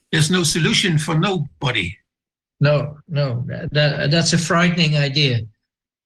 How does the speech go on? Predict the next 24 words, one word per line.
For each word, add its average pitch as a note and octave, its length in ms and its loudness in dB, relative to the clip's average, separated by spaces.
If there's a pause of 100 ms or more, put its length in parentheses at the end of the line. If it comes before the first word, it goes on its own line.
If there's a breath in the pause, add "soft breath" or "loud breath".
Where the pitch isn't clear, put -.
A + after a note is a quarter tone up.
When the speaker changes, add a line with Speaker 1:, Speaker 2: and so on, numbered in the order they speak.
(220)
Speaker 2:
Um, C3+ 560 0 (840)
there's C#3+ 300 2
an D3+ 100 4
Italian F3 560 2
writer, F3 420 -2
Domenico E3+ 680 -2
Lo D3 380 -2
Surdo, D3 680 -2 (640 soft breath)
and D3 220 2
he F3 160 4
has F3+ 180 -2
written F3 420 -2
a D3+ 80 0
book, F3 380 -4 (160)
uh, D3+ 760 0 (200)
I C#3 100 0
think G3 240 0
it F3 140 0
was D#3 220 0
titled, E3 580 0 (260)
uh, B2+ 320 2
Revolution F3 840 2
Without D#3 480 0
Revolutionaries. D#3 1160 -2